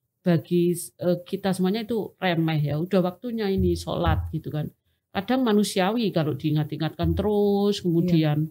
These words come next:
Speaker 1: kok ya nggak
Speaker 2: Agak,
Speaker 1: seneng.
Speaker 2: iya,
Speaker 1: Nggak
Speaker 2: bawel
Speaker 1: seneng.
Speaker 2: banget sih gitu
Speaker 1: Iya,
Speaker 2: mungkin.
Speaker 1: nggak seneng.
Speaker 2: <laughs>
Speaker 1: Ya itu, ya ada cara yang lebih baik mungkin dari dosen psikologi apa
Speaker 2: Oh,
Speaker 1: ya.
Speaker 2: iya,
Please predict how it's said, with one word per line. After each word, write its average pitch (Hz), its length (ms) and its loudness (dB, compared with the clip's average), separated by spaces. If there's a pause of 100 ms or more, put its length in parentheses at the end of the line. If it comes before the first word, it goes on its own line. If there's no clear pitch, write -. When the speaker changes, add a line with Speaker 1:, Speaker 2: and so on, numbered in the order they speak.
(720)
Speaker 1:
kok - 160 -4
ya 165 240 2
nggak 180 180 2
Speaker 2:
Agak, 196 120 6
Speaker 1:
seneng. 262 260 4 (120)
Speaker 2:
iya, 226 280 8 (340)
Speaker 1:
Nggak 175 240 2
Speaker 2:
bawel 196 280 8
Speaker 1:
seneng. 180 120 8
Speaker 2:
banget 208 240 8
sih 349 200 8
gitu 202 180 8
Speaker 1:
Iya, 226 120 6
Speaker 2:
mungkin. 220 260 4
Speaker 1:
nggak 240 200 4
seneng. 226 360 0
Speaker 2:
<laughs> 196 680 0 (140)
Speaker 1:
Ya 165 260 -2
itu, 185 300 -2 (240)
ya 156 240 -2
ada 143 240 -4
cara 170 320 -2
yang 160 140 -2
lebih 156 180 -2
baik 165 220 -2
mungkin 151 460 -2
dari 135 540 -6
dosen 135 300 -6
psikologi 147 720 -6
apa 135 240 -4
Speaker 2:
Oh, 175 80 6
Speaker 1:
ya. 147 80 2
Speaker 2:
iya, 156 180 4